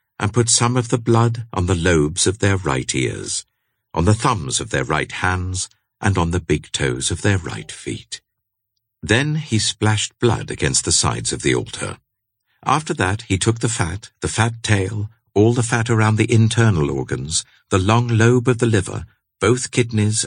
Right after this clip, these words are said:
and their fat, and the right thigh. And from the basket of bread made without yeast, which was before the Lord, he took one thick loaf, one thick loaf with olive oil mixed in,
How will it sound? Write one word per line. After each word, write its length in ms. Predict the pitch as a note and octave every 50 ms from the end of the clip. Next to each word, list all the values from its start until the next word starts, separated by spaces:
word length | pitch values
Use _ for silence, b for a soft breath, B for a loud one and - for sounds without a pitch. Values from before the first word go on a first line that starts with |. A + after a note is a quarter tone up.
| - -
and 220 | - G#2+ A#2 A#2+
their 160 | B2 B2+ B2
fat, 460 | A#2 A2 - A2 F2 C#2+ B1+ - - _ _ _ _ -
and 180 | C#2+ C#2 B1
the 100 | - B1 A1 -
right 260 | - B1+ D#2 D#2 -
thigh. 580 | - - - - B1+ G#1 G1+ G1+ G1+ - - - _ _ _ _ _ _ _ _ _ _ _ _ _ _ _ _ _ _ _ _ _ _ _ _ -
And 160 | A#2 G#2 F2
from 200 | - A2+ A#2 C3
the 80 | D#3+ D#3
basket 440 | D#3 C#3+ B2 A#2+ - - F#2 -
of 100 | D2+ C2
bread 360 | - - F2 D#2+ B1+ A#1 - -
made 180 | D2 C#2 A#1+
without 400 | - A#1+ A#1 B1+ B1 D2 - -
yeast, 420 | - C2 C2 A#1 A1 - - - -
which 180 | E2+ D#2+ - -
was 120 | - -
before 360 | - - - - D2+ C2+ A#1+
the 100 | - -
Lord, 420 | A1+ G#1+ G#2+ - G#2+ - - - - _ _ _ _ _ _ _ _ _ _ _ _
he 160 | - - B2+ B2
took 280 | - A#2+ A2 A2+ -
one 420 | - G#2+ A2+ A#2 B2+ C3+ D3 C#3+ - _ -
thick 360 | - - G2+ F2+ - - -
loaf, 400 | - - G#2 A2+ - - - _ _ _ _
one 240 | - G2+ A2+ A#2+ C3
thick 400 | B2+ A#2 - - B2 A2+ - -
loaf 420 | G2 G2+ G2 G#2 A2+ A#2 A2+ - -
with 200 | D2+ E2+ D#2 - -
olive 260 | G#2 A2+ A#2 A2 D2+
oil 280 | C#2+ C2+ C2 B1 A#1+ B1+
mixed 380 | C#2 D2+ D#2 D2+ - - -
in, 300 | D2+ - A#1+ - D#2+ F2